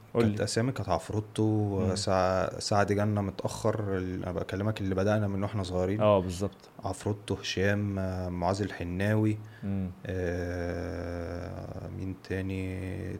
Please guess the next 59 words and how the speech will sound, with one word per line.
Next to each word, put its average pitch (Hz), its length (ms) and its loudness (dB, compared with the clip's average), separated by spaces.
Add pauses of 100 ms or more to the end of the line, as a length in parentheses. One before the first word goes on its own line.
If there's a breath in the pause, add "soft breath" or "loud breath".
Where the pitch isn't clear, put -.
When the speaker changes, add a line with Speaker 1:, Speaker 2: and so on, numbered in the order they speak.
Speaker 2:
توبة. 110 360 6 (460 soft breath)
Speaker 1:
محمود 92 320 -2
توبة، 95 220 0
Speaker 2:
محمود 95 180 0
Speaker 1:
آه. 90 100 -4
Speaker 2:
توبة. 110 360 4 (240)
Speaker 1:
مدرب 107 380 6
دلوقتي. 95 340 -4 (200)
Speaker 2:
آه، 104 300 4
محمود 92 380 -4
دلوقتي 95 340 0
مدرب، 98 360 0 (180)
آه، 92 1120 -4
Speaker 1:
مم. - 60 -8 (800 soft breath)
Speaker 2:
كان 104 140 0
في 123 140 4
برضو 135 300 8
لعيبة، 120 240 10
كان 107 140 2
معانا 104 440 4
لعيبة 107 320 4 (580)
جامدة 117 260 4
جدًا 113 320 2
عبد 90 140 0
الرحمن، 104 180 0
بس 107 240 0
الحظ 107 400 2
ما، 92 420 -2
ما - 120 -8
حالفهاش. - 600 -2
Speaker 1:
بسمعها 107 520 4
دي 101 100 4
على 95 180 2
طول. 104 140 2
Speaker 2:
آه، 98 240 6
يعني 90 460 0
Speaker 1:
في 170 160 8
أسامي 160 320 12
كده 151 280 12
على 131 100 12
Speaker 2:
في 117 60 10
Speaker 1:
ما 123 60 12
Speaker 2:
لعيبة، 117 320 12
Speaker 1:
ممكن 127 220 8
Speaker 2:
في، 120 100 8
Speaker 1:
مش 117 140 2
معروفين 117 380 8
Speaker 2:
في 127 60 6
Speaker 1:
للناس 120 180 8
Speaker 2:
محمد 120 140 4
Speaker 1:
بس. 117 60 10
Speaker 2:
أبو 101 80 4
سيف 117 220 -2
حمو، 117 260 2
ده 113 80 6
كان 107 260 0
لعيب 110 380 2
غير 107 140 4
طبيعي، 95 440 0